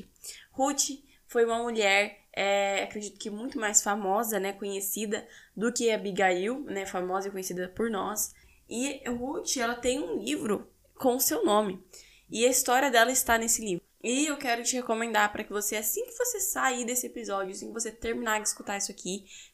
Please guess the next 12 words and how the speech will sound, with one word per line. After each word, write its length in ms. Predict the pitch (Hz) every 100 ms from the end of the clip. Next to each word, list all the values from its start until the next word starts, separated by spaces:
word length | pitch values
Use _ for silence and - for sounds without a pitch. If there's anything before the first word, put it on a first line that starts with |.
| _
corre 340 | 226 240 277
lá 160 | 247 220
pro 160 | 240
livro, 320 | 208 190 190 - _
seja 300 | - 214 233
no 140 | 233 226
seu 100 | 214
aplicativo 520 | 220 208 202 208 196
da 120 | 190
Bíblia 320 | 185 202 196
no 80 | 190
celular, 680 | 185 185 180 185 190 202